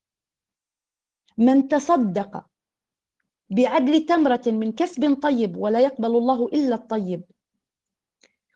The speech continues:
وإن الله يتقبلها بيمينه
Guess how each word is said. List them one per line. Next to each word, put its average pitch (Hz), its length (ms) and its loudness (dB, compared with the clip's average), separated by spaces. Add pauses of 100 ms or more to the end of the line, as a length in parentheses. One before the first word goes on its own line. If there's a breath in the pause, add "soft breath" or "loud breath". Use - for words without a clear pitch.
وإن 349 420 2
الله 311 480 0
يتقبلها 294 1200 -2
بيمينه 277 840 0